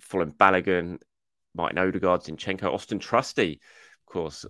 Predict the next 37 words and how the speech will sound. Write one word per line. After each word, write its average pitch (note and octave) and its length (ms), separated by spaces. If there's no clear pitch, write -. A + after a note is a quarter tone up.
Austin F#2+ 220
Trusty G#2+ 380
coming F#2 180
back. D#2+ 160
I - 40
think G2 160
this - 100
was F2 80
his E2+ 160
first G2+ 460
day F#2+ 280
at - 180
the - 60
training F#2 340
ground F2 360
with F#2 240
the F2 100
whole F2 160
squad F2 380
since - 400
he F2 80
signed F2 340
for F#2 160
Arsenal. G2+ 460
Um, D#2+ 400
so - 180
it E2 220
would - 80
have D#2+ 80
been F2 120
a E2 40
big F2 300
day D#2+ 200
for E2 140
him F2+ 240
to - 140
meet D#2 240